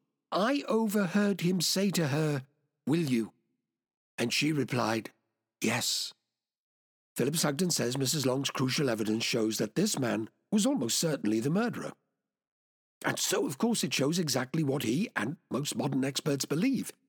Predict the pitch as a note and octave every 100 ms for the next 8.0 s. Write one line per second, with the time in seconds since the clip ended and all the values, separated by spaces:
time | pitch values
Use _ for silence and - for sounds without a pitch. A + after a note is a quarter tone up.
0 | _ _ _ - C#3 - C#3+ F3+ G#3+ -
1 | C3 C3 C3+ A2+ E3+ C#3 A#2+ A#2+ G#2+ D3+
2 | C4 D3 G2+ G#2+ - _ _ _ _ _
3 | C3 E3 A3 - C#4+ A#3 - G2 F#2 -
4 | - C3 - _ _ D#3+ D#3 E3 E3 D#3+
5 | C#3+ D3+ - E3+ A2 G2 F#2+ - - _
6 | _ C3 B2+ B2 B2 C#3+ C3 B2 - A#2
7 | A#2 F#2 - - D3 - A#3 - - -